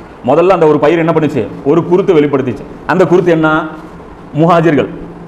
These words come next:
அந்த குருத்து கூட்டம், அந்த குருத்து என்னது? முஹாஜிர்கள். பின் அதை வலுப்படுத்தியது. அந்த குருத்தை, அந்த பயிர் என்னாச்சு? அந்த குருத்தை வந்து வலுப்படுத்திச்சு.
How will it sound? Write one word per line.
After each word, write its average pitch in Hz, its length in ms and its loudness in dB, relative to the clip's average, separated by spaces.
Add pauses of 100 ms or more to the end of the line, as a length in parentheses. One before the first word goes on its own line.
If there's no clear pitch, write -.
(300)
அந்த 143 200 2
குருத்து 165 280 0
கூட்டம், 160 320 0
அந்த 151 140 0
குருத்து 180 300 0
என்னது? 151 260 0 (360)
முஹாஜிர்கள். 160 640 2
பின் 190 400 0 (280)
அதை 170 300 4
வலுப்படுத்தியது. 160 800 2
அந்த 165 200 2
குருத்தை, 175 380 2 (760)
அந்த 156 180 2
பயிர் 185 300 4
என்னாச்சு? 175 240 0
அந்த 135 140 2
குருத்தை 156 340 2
வந்து 185 220 4
வலுப்படுத்திச்சு. 156 720 0